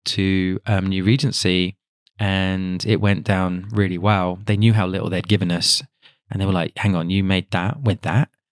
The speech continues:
And we were like, "Yeah, and we can do a two-hour movie." And, and it was just, like, a no-brainer at that point. They were like, "Oh, we're in, you know,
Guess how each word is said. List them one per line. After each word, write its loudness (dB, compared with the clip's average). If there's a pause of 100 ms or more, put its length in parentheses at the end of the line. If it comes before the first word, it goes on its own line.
(400)
And -2
we 2
were 2
like, 0
"Yeah, 2
and 0
we 2
can -2
do 2
a 2
two-hour 0
movie." -2
And, 0 (800)
and 0
it 4
was 4
just, 0
like, 0
a 2
no-brainer 0
at -4
that -2
point. -2
They -4
were -2
like, 2 (100)
"Oh, -4
we're 2
in, -6
you 2
know, -2